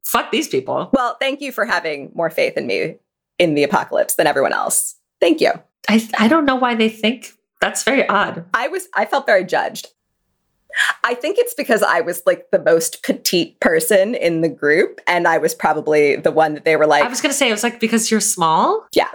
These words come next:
Speaker 2: Small and mighty. That's me.
Speaker 1: That's dumb. That means you can, you could move quicker.
Speaker 2: Yeah.
Speaker 1: You can s-, scurry in little areas.
Speaker 2: That's what I thought.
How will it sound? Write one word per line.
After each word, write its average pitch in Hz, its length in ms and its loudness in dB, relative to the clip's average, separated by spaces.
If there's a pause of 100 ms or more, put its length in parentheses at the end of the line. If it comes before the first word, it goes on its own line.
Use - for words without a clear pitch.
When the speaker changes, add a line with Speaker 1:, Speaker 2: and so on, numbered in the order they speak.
(380)
Speaker 2:
Small 180 320 2
and 185 100 2
mighty. 165 360 0 (120)
That's - 420 0 (140)
me. 139 420 2
Speaker 1:
That's 156 240 -2
dumb. 120 400 -2 (340)
That 208 120 0
means 226 200 4
you 220 80 4
can, 190 340 -2
you 190 160 2
could 190 360 -2
move 185 320 2
quicker. - 560 -4
Speaker 2:
Yeah. 151 280 0 (240)
Speaker 1:
You - 60 -12
can 175 160 2
s-, - 400 -2
scurry 185 440 4
in 175 340 -2
little 185 280 2
areas. - 680 -2
Speaker 2:
That's 349 220 -2
what 349 120 0
I 359 160 2
thought. - 360 -2